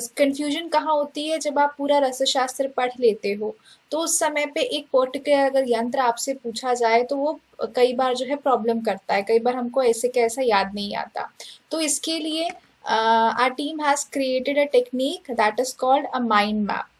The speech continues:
तो इस mind map के through आप ये यंत्र जो है रसशास्त्र के वो याद करोगे और बहुत अच्छी तरीके से जो है आपको ये याद रहेंगे। तो आपको क्या ध्यान रखना है basically, एक तो रस, अ, जो है यंत्र की definition बताई गई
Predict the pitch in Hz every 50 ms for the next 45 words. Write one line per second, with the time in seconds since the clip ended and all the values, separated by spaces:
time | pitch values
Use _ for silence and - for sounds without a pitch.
0 | _ - - _ _ 294 320 302 - - 330 320 - 262 240 226 220 214 226 262
1 | 320 339 330 285 233 226 226 214 220 254 302 - - _ - 320 330 - - 285
2 | 285 302 311 320 - - - 240 240 247 247 - 277 285 277 247 233 233 262 302
3 | 311 294 - 294 247 247 247 220 240 247 233 220 214 - 233 226 - 214 208 208
4 | - - - 220 214 214 226 220 220 214 226 226 214 202 202 196 202 208 - _
5 | - 269 269 269 262 247 302 330 330 - - - - _ - 254 254 247 - 262
6 | 262 - 359 370 370 339 277 - 330 302 294 311 285 262 262 - 269 269 277 240
7 | 233 247 233 240 220 202 208 - - - 220 220 220 247 311 392 427 - - -
8 | _ _ 208 208 220 196 185 190 190 - 202 202 208 220 226 - 147 - - _
9 | - - - _ _ - 330 359 381 - 240 254 247 247 - 285 294 294 - 320
10 | 302 320 320 311 311 294 294 277 277 277 277 - 277 277 277 285 247 254 247 247
11 | - 269 269 - 277 262 294 320 311 - 247 247 - 302 311 277 247 233 240 -
12 | - 277 269 - - 220 214 214 208 208 247 233 247 269 240 254 254 262 262 285
13 | 285 - 311 285 240 233 - - 262 247 247 247 - - 320 311 269 254 240 -
14 | 226 220 220 226 226 226 220 233 226